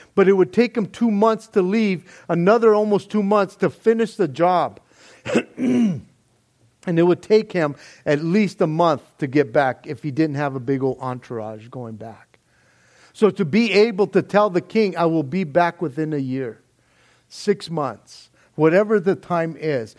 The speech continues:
but he will come back eventually because chapter five or, or, uh, chapter thirteen tells us that he will be there for a, a length of time.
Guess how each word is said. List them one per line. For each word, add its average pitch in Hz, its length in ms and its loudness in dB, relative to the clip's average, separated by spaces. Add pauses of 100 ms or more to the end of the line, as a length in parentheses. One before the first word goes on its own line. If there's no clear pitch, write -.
(260)
but 160 200 2
he 233 300 0
will 214 260 4
come 175 400 -2
back 151 440 -2
eventually 135 680 -4
because 131 360 -8
chapter 160 360 -4
five 143 420 -6 (300)
or, 156 200 4
or, 143 360 0
uh, 139 280 2
chapter 170 360 -2
thirteen 156 480 -6
tells 156 440 -8
us 113 240 -10 (320)
that 135 200 -2
he 160 180 -2
will 151 160 -2
be 135 260 -2
there 117 280 -6
for 120 500 -10
a, 127 240 -8
a 131 80 -6
length 131 360 -6
of 113 140 -14
time. 113 420 -12